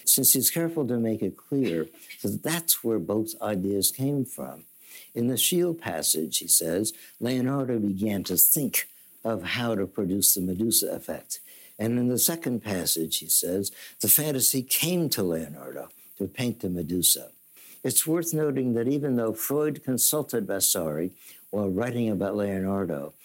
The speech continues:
he never mentions these references to Medusa.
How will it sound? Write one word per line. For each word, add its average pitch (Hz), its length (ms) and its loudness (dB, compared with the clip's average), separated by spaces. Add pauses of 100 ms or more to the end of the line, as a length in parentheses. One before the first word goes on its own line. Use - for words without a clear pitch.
(240)
he 117 60 0
never 147 320 0
mentions 113 680 2
these 131 260 2
references 87 640 -2
to - 140 0
Medusa. 107 640 2